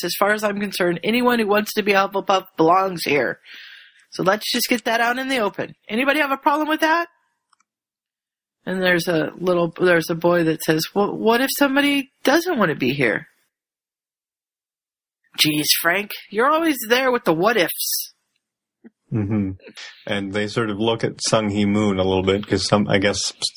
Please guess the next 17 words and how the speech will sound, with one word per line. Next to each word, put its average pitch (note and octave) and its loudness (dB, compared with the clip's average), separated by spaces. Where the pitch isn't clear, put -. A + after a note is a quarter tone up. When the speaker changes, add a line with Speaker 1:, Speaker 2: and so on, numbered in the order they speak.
Speaker 2:
some G#2+ 4
of F#2+ 0
them G#2+ 2
noticed G2 2
she G#2+ 2
looked F#2+ 2
disappointed F#2 2
too, G2 2
but G2 0
she A2 4
didn't G2 2
say G2+ 2
anything. - 0
He - -10
said, G#2+ 2
"Well, F#3+ 0
there, A2+ 2